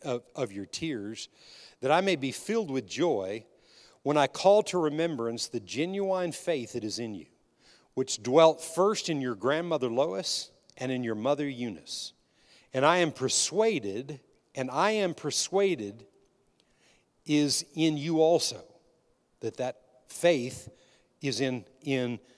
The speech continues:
Timothy also. This is Timothy's, uh,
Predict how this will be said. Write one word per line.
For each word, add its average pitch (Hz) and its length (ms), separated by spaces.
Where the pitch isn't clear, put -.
Timothy 151 440
also. 127 400
This 120 220
is - 160
Timothy's, 139 640
uh, 110 300